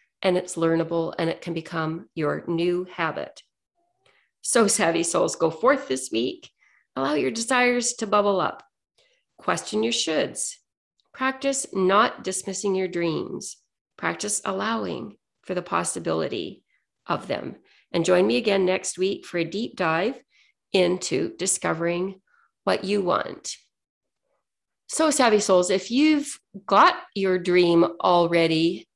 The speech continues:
but you think it's impossible, you think there are too many roadblocks, you don't know how to translate what you've heard on this podcast into an action plan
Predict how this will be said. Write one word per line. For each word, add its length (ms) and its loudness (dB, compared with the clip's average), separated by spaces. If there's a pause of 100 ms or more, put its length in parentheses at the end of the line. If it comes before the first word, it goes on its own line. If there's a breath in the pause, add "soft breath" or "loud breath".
but 300 2
you 80 -2
think 200 0
it's 140 -6
impossible, 640 0
you 140 -6
think 220 -4
there 80 -4
are 40 -10
too 220 -6
many 220 2
roadblocks, 800 -2 (480 soft breath)
you 100 -2
don't 220 4
know 140 6
how 200 2
to 100 -2
translate 640 -2
what 140 0
you've 100 -12
heard 160 -2
on 100 0
this 180 -4
podcast 720 -2
into 320 -4
an 160 -2
action 360 -2
plan 520 0